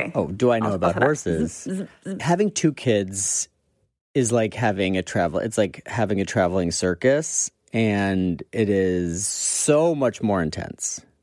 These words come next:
Speaker 2: That is just my P S A.
Speaker 1: How is little Rafiki?
Speaker 2: Little Rafiki is really great. He's, like, chunking up. It ha-, it's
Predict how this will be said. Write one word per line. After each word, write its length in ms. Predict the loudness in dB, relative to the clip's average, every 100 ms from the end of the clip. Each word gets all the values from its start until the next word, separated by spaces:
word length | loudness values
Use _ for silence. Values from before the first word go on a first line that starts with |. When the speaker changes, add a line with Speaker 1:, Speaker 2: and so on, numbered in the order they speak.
| -4
Speaker 2:
That 240 | -2 0
is 100 | -2
just 240 | -2 -2 -2
my 140 | -4
P 180 | -2 0
S 80 | 2
A. 40 |
Speaker 1:
How 100 | 4
is 240 | 4 2
little 240 | 2 2 2
Rafiki? 720 | 0 -2 -4 -8 -8 -4 -6 -6 _ _ _ _
Speaker 2:
Little 260 | -2 2 2
Rafiki 800 | 0 -2 -2 -2 0 0 0 0
is 600 | 2 2 4 2 0 -2
really 680 | -6 0 2 4 2 2 0
great. 420 | 2 2 4 0
He's, 200 | -2 0
like, 140 | 0 0
chunking 420 | 0 0 0 2
up. 300 | 2 0 -6 _ -2
It 280 | 0 0 0
ha-, 240 | 0 2 0
it's 340 | -2 -2 -6